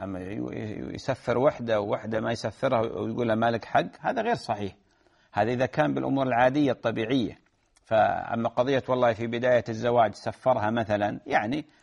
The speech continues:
هذه مسألة أخرى. لكن على الزوج أن يتقي الله وأن يخاف الله وأن يحافظ على بيته وعلى أم عياله.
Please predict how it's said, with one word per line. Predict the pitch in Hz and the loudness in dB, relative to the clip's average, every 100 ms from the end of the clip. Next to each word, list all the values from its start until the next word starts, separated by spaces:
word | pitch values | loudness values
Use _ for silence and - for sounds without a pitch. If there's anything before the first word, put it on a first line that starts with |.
| - | -2
هذه | 165 | 0
مسألة | 170 - 123 120 127 | 0 0 -2 -2 -2
أخرى. | - 90 - _ _ _ | -4 -6 -6 _ _ _
لكن | 113 143 151 123 | 4 4 4 -4
على | 110 120 117 107 | -2 2 2 0
الزوج | 104 123 143 | -2 -4 -2
أن | 104 123 | -4 -4
يتقي | - 117 - | -4 -6 -4
الله | 104 101 98 | -2 2 2
وأن | 87 82 | 0 -6
يخاف | 90 117 113 | -2 0 2
الله | 104 104 104 92 - _ _ _ | 0 2 2 2 -4 _ _ _
وأن | 123 110 | -8 -6
يحافظ | 110 123 117 101 | -2 0 0 0
على | 101 107 | -2 -2
بيته | 104 110 101 104 | 0 -2 -2 -4
وعلى | 92 101 | -2 0
أم | 95 107 | 0 -2
عياله. | 98 107 113 104 95 | -2 2 4 2 -2